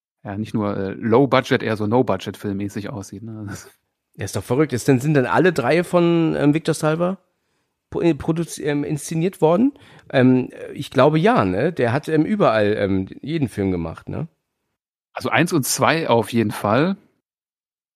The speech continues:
Speaker 1: Beim dritten war es, glaub ich, auch noch so. Ja, Regie und Drehbuch sind auch von ihm.
Speaker 2: Ja, verrückt.
Speaker 1: Und bei Reborn, nee, hat er tatsächlich gar nichts mit am Hut.
Speaker 2: Ach, m-, Reborn hat er selber gar nicht gemacht. Ah, ja, interessant.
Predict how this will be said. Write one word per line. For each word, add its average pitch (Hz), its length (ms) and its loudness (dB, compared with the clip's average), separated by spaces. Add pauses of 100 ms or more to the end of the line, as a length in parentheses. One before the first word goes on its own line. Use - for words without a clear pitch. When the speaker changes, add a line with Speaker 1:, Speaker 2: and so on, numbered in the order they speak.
(220)
Speaker 1:
Beim 127 180 -6 (160)
dritten 190 640 -2
war 127 120 0
es, 151 120 -8
glaub 147 180 -4
ich, 143 80 -6
auch 156 140 0
noch 107 100 -2
so. 98 160 -6
Ja, 107 240 4
Regie 123 300 0
und 131 100 4
Drehbuch 160 640 2
sind 107 240 -2
auch 107 220 2
von 170 180 0
ihm. 220 400 4 (420)
Speaker 2:
Ja, 110 140 -2
verrückt. 110 480 -6 (1080)
Speaker 1:
Und 101 160 0
bei 107 100 2
Reborn, 110 800 4 (580)
nee, 147 440 2 (360)
hat - 160 -10
er 143 80 0
tatsächlich - 640 -4
gar 196 240 2
nichts - 300 -2
mit 110 120 -4
am 101 200 -4
Hut. - 400 -8 (800)
Speaker 2:
Ach, 190 160 2
m-, 190 160 2
Reborn 160 380 6
hat 226 80 2
er 208 80 2
selber 185 220 0
gar 170 140 0
nicht 165 160 -2
gemacht. 190 440 -2
Ah, 175 160 -2
ja, 90 220 -4
interessant. 123 560 -8